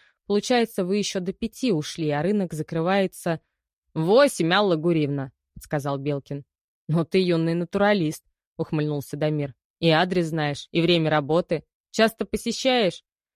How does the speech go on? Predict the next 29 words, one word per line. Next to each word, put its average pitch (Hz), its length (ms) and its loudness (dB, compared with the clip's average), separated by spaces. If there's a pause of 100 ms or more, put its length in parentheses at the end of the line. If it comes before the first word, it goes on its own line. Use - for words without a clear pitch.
(420)
«Вы 226 180 6
ушли 214 300 0
задолго 190 480 2
до 165 140 -2
закрытия, 185 640 -2
Денис», 151 500 -4 (280)
не 165 120 0
обратив 151 400 -4
внимания 151 400 -4
на 143 100 -6
подколку 151 480 -4
Ахметова, 170 460 -2
продолжила 151 680 -4
Алла. 143 380 -4 (480)
«Что - 240 2
произошло?» 165 720 -2 (600)
«Да 160 140 4
ничего, 180 480 4
просто 156 460 -2
Зураб 185 360 2
отпустил 170 480 0
пораньше». 160 640 0 (600)
«И 143 180 0
часто 170 360 -4
с - 100 -6
ним 202 160 -2
такое 165 340 -2
бывает?» 143 500 -2 (560)
«Случается». 151 880 0